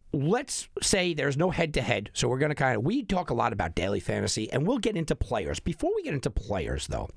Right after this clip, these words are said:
I've had a debate many times with people in this industry on Twitter and whatnot, healthy debates, about how important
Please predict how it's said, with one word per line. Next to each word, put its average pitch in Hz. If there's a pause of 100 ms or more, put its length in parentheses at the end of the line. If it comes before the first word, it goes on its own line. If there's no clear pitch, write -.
(140)
I've 466
had 453
a 165
debate 127 (160)
many 214
times -
with 123 (340)
people 370
in 202
this 185
industry 131
on 123
Twitter 147
and 135
whatnot, 117
healthy 202
debates, 165 (720)
about 127
how 208 (240)
important 110